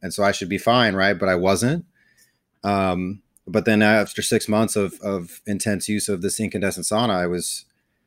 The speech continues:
qualitatively improved. And it's hard to describe, but it's, when you feel good, you know, there's, i-, it's, it's, it's,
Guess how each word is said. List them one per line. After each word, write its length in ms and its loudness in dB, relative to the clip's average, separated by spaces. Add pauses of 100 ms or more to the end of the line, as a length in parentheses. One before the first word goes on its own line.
(200)
qualitatively 880 6
improved. 560 2 (200)
And 560 -4 (380)
it's 260 -8
hard 300 4
to 60 -2
describe, 680 2
but 160 0
it's, 460 -6 (440)
when 120 0
you 100 2
feel 280 6
good, 300 2
you 80 -2
know, 100 -2
there's, 460 -8 (1160)
i-, 60 -2
it's, 400 -4
it's, 260 -6
it's, 360 -6